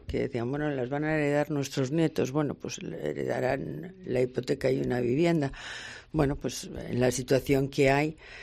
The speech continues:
casi es mejor esa situación que, que los altos, eh, precios que hay por, por alquiler, aparte de, de que no hay.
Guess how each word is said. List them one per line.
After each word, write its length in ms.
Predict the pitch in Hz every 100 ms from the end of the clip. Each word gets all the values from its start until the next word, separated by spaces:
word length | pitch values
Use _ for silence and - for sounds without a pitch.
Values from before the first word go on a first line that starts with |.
| - -
casi 500 | - 131 - - 120
es 180 | 123 120
mejor 460 | 123 - 135 135
esa 240 | 123 117 120
situación 440 | 117 117 120 123
que, 680 | 123 139 123 117 113 104 107 -
que 160 | - 117
los 240 | 107 -
altos, 600 | 117 110 123 110 110 -
eh, 260 | - - - 110 170 - -
precios 420 | - 127 135 123 -
que 140 | 123
hay 120 | 117
por, 480 | 120 - 120 113 131
por 440 | - - 120 120
alquiler, 640 | 120 120 - 127 143 160 - - - - -
aparte 480 | 139 147 131 - 147
de, 280 | 139 123
de 220 | - - 107
que 120 | 98
no 100 | 107
hay. 160 | -